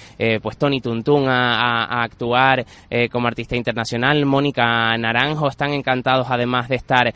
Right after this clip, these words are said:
eh, aquí. Nos viene bien tener un toque, eh, internacional, por supuesto, eh, para nuestra gala del carnaval, como así lleva siendo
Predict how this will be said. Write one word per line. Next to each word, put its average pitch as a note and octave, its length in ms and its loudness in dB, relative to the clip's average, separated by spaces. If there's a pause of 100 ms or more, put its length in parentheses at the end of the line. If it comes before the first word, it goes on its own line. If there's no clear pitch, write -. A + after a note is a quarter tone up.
(220)
eh, A#2 400 2
aquí. C#3 360 0
Nos B2 160 0
viene C#3+ 280 2
bien C#3+ 200 2
tener C3+ 240 0
un C#3+ 100 2
toque, C#3 340 2 (200)
eh, B2+ 220 2
internacional, B2+ 720 2
por C3+ 160 0
supuesto, C3 600 0 (240)
eh, A#2+ 480 4
para B2 200 4
nuestra B2 340 0
gala C3 300 4
del B2+ 300 2
carnaval, B2+ 400 2
como B2 140 0
así C#3 180 -2
lleva C3+ 180 4
siendo C#3 360 2